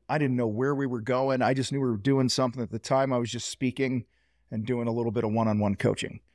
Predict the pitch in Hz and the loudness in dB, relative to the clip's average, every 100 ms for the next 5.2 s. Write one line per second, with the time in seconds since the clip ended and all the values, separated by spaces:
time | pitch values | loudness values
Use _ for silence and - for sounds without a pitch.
0 | _ _ _ _ _ - 131 - 143 123 | _ _ _ _ _ -4 -2 2 2 2
1 | 170 160 120 160 151 127 143 139 135 131 | 2 2 4 4 6 4 2 2 2 0
2 | 107 - 143 131 127 - _ _ _ _ | -2 -2 2 4 4 0 _ _ _ _
3 | _ _ _ _ - 117 131 117 - 120 | _ _ _ _ -8 0 0 0 -4 -2
4 | 123 110 143 127 117 110 107 - 110 95 | 0 2 2 2 2 0 0 0 0 -2
5 | 98 110 | -2 -4